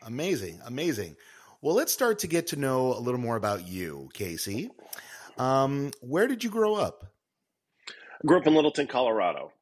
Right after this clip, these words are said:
Speaker 2: So I was there till I left for college. Uh, Littleton, most famous, unfortunately, for Columbine. I graduated in ninety-seven. That event happened in ninety-nine, but my sisters graduated in two thousand. So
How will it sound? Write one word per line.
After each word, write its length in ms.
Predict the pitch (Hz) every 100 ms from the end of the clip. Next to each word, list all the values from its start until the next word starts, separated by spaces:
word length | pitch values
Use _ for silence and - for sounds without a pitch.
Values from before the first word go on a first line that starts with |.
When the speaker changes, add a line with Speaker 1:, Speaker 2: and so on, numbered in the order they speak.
| _
Speaker 2:
So 560 | - - 92 92 92 90
I 440 | - 90 92 95
was 240 | 92 92 98
there 440 | 98 95 95 92 - _ _
till 460 | - 92 90 92 85
I 120 | 87 87
left 280 | 95 -
for 360 | - 92 92 87
college. 560 | - 110 104 80 - - _ _ _ _ _ _ -
Uh, 260 | 85 82 80
Littleton, 500 | 95 95 - 98 90
most 320 | 92 95 -
famous, 400 | - 95 98 -
unfortunately, 600 | 95 - 104 - 98 92 -
for 300 | 95 90 85
Columbine. 600 | - 127 117 113 117 117 - - - -
I 100 | - 95
graduated 420 | 101 95 98 90
in 40 |
ninety-seven. 800 | 90 82 78 - 117 101 98 104 _ _
That 220 | 87 85
event 260 | 82 82 82
happened 300 | 80 - 85
in 80 | 80
ninety-nine, 540 | 82 80 78 87 85
but 120 | 98
my 80 | 90
sisters 400 | - 135 139 113
graduated 440 | 95 98 95 90
in 80 | 87
two 160 | - 90
thousand. 440 | 85 82 80 80
So 300 | - 85 85